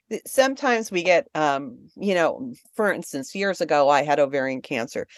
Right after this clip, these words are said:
The moment I was out of the hospital, I said to everyone, "I am not a cancer survivor. I am not somebody who had ova-,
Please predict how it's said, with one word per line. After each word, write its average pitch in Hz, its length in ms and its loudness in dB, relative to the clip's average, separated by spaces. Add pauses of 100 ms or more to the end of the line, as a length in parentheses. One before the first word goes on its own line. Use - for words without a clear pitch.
(680)
The 202 160 4
moment 277 440 6
I 185 140 2
was 175 160 4
out 156 180 8
of 170 60 0
the 170 100 2
hospital, 170 680 0
I 156 80 0
said 165 320 0 (200)
to 156 380 2
everyone, 156 420 2
"I 160 120 2
am 190 140 0
not 185 200 6
a 185 60 2
cancer 147 420 -6
survivor. 131 600 -2 (800)
I 165 100 4
am 165 120 2
not 165 320 2
somebody 156 420 -2
who 170 140 -4
had 139 280 2
ova-, 135 320 -2